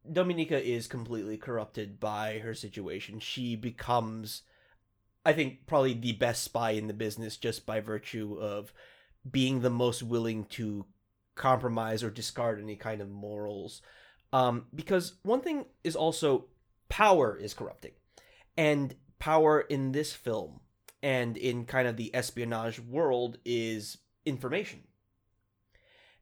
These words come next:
And one thing that she does is she, she lays out a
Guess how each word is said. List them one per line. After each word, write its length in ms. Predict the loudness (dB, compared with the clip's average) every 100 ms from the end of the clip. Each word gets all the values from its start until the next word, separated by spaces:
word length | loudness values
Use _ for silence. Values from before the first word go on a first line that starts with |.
| _
And 320 | 6 6 6 6
one 220 | 6 6
thing 300 | 0 0 2
that 120 | 0
she 200 | 0 -6
does 560 | 0 4 4 0 -6 -16 _ _ -8
is 280 | -4 -4 -4
she, 500 | -6 -6 -6 -8 -12 _ _ -10
she 360 | -4 -2 -4 -2
lays 260 | 0 2
out 140 | 2
a 60 | 4